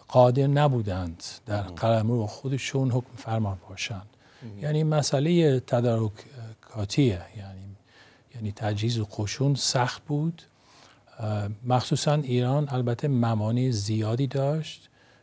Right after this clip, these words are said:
Speaker 1: اه، برای، ام،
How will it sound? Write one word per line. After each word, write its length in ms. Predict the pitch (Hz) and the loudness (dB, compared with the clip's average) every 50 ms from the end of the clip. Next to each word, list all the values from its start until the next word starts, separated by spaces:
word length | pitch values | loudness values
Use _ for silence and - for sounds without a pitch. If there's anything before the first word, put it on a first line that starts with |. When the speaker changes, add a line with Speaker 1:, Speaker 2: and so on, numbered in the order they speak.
| _ _ - 117 | _ _ -12 -8
Speaker 1:
اه، 400 | 110 110 113 110 110 107 107 107 107 - 120 117 | -4 -2 -2 -2 -2 -2 -4 -4 -6 -10 -12 -8
برای، 560 | 113 110 110 110 110 110 107 107 107 104 104 104 104 - _ _ _ _ _ _ _ _ _ - 127 | -6 -4 -4 -2 -2 -2 -2 -2 -2 -2 -4 -6 -8 -10 _ _ _ _ _ _ _ _ _ -12 -6
ام، 380 | 110 107 104 104 101 101 101 | -4 -4 -2 -2 -2 -4 -4